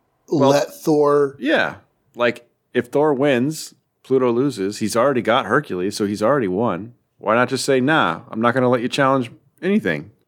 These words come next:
Speaker 1: See you later."
Speaker 2: So you're saying that what if Pluto had just told Thor, "Never mind, you don't get to"?
Speaker 1: Yeah, why does Thor get to?
Speaker 2: That's a really
Speaker 1: Like,
Speaker 2: good
Speaker 1: like,
Speaker 2: question.
Speaker 1: he can't get down to the Nether-, to the, I keep calling it Netherlands, the Netherworld without Pluto's help.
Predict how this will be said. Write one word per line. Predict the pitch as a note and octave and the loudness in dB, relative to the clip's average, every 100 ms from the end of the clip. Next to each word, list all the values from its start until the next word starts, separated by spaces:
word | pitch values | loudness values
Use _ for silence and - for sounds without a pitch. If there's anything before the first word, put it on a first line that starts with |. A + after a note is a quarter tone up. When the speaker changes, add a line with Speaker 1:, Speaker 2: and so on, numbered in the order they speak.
| _ - | _ -8
Speaker 1:
See | A#2+ | -2
you | C3 | 0
later." | D#3 D#3 F2+ F#2 - _ _ _ | 2 2 2 0 -12 _ _ _
Speaker 2:
So | - | -2
you're | E3+ | 0
saying | E3 F3 D#3+ | 2 2 2
that | D3 D#3 | 2 0
what | F3 C#3+ D3+ | -2 2 2
if | C#3+ | 0
Pluto | - D3+ D3 | 0 2 2
had | C3+ | 2
just | C3+ - | 0 -2
told | - C#3 C3+ - | 0 2 2 2
Thor, | C#3 B2+ | 2 2
"Never | B2+ B2 A#2+ | 2 0 0
mind, | A2 A#2 D3 D3 | 0 -2 -4 -4
you | B2+ | -4
don't | A#2+ | -6
get | A2+ A2+ | -10 -6
to"? | D#3 D#3+ D#3+ - - - _ | -4 -4 -4 -14 -20 -20 _
Speaker 1:
Yeah, | A3+ B2 | 0 2
why | A2 C3 | 2 2
does | C#3+ - | 0 0
Thor | C#3 | 0
get | A2 A#2+ - | 2 -2 -2
to? | D2+ B1 - _ _ - | -8 -8 -12 _ _ -20
Speaker 2:
That's | - - | -6 -4
a | |
really | F#2+ G#2+ | 2 0
Speaker 1:
Like, | G#2 | 0
Speaker 2:
good | G2+ | 2
Speaker 1:
like, | A2 | 4
Speaker 2:
question. | A2 C3+ G2 | 6 4 2
Speaker 1:
he | |
can't | F#2 C#3+ | 0 -4
get | A2 B2 | -4 -2
down | A2 B2 | 0 0
to | A#2 | 0
the | G#2+ | 0
Nether-, | B2+ A#2+ G2 - - | 0 -2 -4 -8 -6
to | A2+ | -2
the, | G2+ F2+ F#2+ | -2 -4 -10
I | - A2+ | -10 -10
keep | - D3+ | -6 0
calling | C3 A2+ | 2 2
it | F2 | 0
Netherlands, | F2 G2 F#2 D2+ D2+ D#2 | 0 0 0 -2 -6 -8
the | - G2 | -2 0
Netherworld | G2+ B2 C3 G2 F#2+ F#2+ F#2+ G2+ - | 2 2 2 0 0 2 0 -2 -6
without | G#2 G#2+ G#2+ | -2 0 0
Pluto's | - A#2 G2 - | 0 0 0 0
help. | B2 F#2 - | 2 2 -2